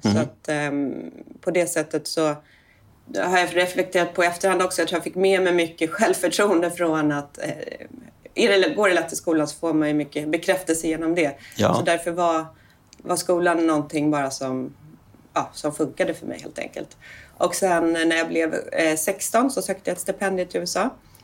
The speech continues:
Speaker 1: Ja.
Speaker 2: Eh, så var jag ett år på internatskola i, i nordöstra U S A också.
Speaker 1: Skönt.
Speaker 2: Eh, ja.
Speaker 1: Skönt att dra lite.
Speaker 2: Ja, nej, men det var jättehärligt faktiskt också.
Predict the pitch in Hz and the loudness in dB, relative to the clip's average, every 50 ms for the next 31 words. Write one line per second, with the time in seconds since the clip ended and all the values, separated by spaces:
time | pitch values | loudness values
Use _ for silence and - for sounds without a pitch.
0 | - - - - 95 110 123 185 180 - 180 185 180 175 175 - 170 165 - 175 | -12 -4 0 2 2 4 2 2 -2 -2 0 0 0 0 0 -2 -4 -4 -4 -4
1 | 175 - 180 170 - 170 170 165 - - - 170 165 170 165 160 165 165 - - | -4 -4 -6 -6 -6 -6 -6 -6 -6 -4 -4 -2 0 0 2 2 2 0 0 -2
2 | - 165 165 160 160 160 156 151 151 160 165 160 156 156 - - - - - 165 | -2 0 0 0 0 0 -2 -2 -2 -2 -2 -2 -4 -6 -8 -10 -12 -10 -8 -6
3 | 160 - - - 170 170 165 - - - - - 170 165 160 - 156 156 156 - | -6 -6 -4 -2 -2 -2 -2 -6 -14 -20 -12 -8 -8 -6 -4 -4 -4 -4 -4 -6
4 | - - - - 139 208 190 - - 160 156 160 - - - 180 202 233 240 226 | -4 0 2 4 4 4 4 0 -2 -4 -6 -6 -8 -4 -2 0 0 2 0 0
5 | - 135 120 107 117 110 131 123 120 92 98 95 92 - - - - - 214 226 | 0 0 0 2 0 0 2 4 4 4 2 0 -4 -8 -10 -4 0 0 2 2
6 | 240 220 214 208 220 226 214 220 214 208 208 202 202 185 - - - 180 170 165 | 0 0 0 2 2 2 2 2 2 2 2 0 0 -2 -4 -2 0 2 2 2
7 | 160 160 160 170 170 165 214 226 208 208 190 - - 160 151 - - 156 - 160 | 2 0 -2 -4 -6 -2 0 0 2 2 0 -2 -2 -6 -6 -6 -8 -6 -6 -6
8 | 156 - - 165 160 156 | -6 -2 -2 0 0 0